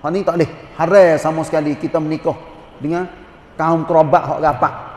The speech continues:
Tapi orang Nasrani ataupun orang Kristian pada zaman-zaman dahulu, nak boleh menikah dengan waris waras tu tak? Kena tujuh lapis.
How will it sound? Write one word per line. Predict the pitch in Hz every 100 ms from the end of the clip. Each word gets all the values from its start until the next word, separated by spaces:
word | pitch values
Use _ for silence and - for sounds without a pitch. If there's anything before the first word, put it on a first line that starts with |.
| - - - - - - - - - -
Tapi | 180 180 247
orang | 190 214 226 214 180
Nasrani | 202 - 196 196 196 170 151
ataupun | 156 196 208 - 190
orang | 190 196
Kristian | 190 220 - 208 185 165
pada | 185 185
zaman-zaman | 196 202 185 196 208 202
dahulu, | 180 196 254 277 262 - - - - -
nak | 190 220
boleh | 196 226 226
menikah | 190 208 233 - 254 202 - - - -
dengan | 151 208 226 220
waris | 208 220 220 226 190
waras | 214 214 214 240 180 294
tu |
tak? | 190 135 - - - - - -
Kena | - 208 220 190
tujuh | 214 151 202 160
lapis. | 170 - 170